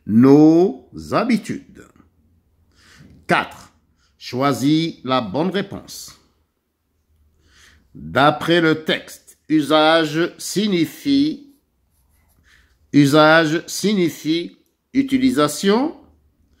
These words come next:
fonctionnement ou bien prix. Je choisis, je choisis la bonne réponse, la réponse correcte.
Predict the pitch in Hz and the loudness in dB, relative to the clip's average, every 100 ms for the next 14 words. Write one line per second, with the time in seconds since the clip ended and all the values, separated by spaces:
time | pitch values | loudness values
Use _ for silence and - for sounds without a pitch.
0 | _ _ _ _ - 151 156 - 185 202 | _ _ _ _ 0 0 2 0 0 2
1 | 220 247 277 330 _ _ _ _ _ _ | -2 0 -2 -4 _ _ _ _ _ _
2 | - 131 175 208 - 202 - _ _ _ | -6 -2 0 0 0 -4 -4 _ _ _
3 | _ _ _ _ - - 131 151 - 143 | _ _ _ _ -18 -4 0 0 0 0
4 | 156 160 131 151 185 196 - _ _ _ | 2 2 0 -2 -2 -4 -6 _ _ _
5 | _ _ _ _ - 98 151 165 147 160 | _ _ _ _ -14 -2 0 0 0 -2
6 | 151 143 196 165 156 120 104 156 247 185 | -2 -2 -4 -2 -2 -4 -6 -4 -4 -4
7 | 185 - - - - 120 123 147 151 175 | -8 -10 -20 -20 -14 -4 -2 -2 -4 -8
8 | 175 - 214 - - - | -8 -6 -8 -8 -18 -20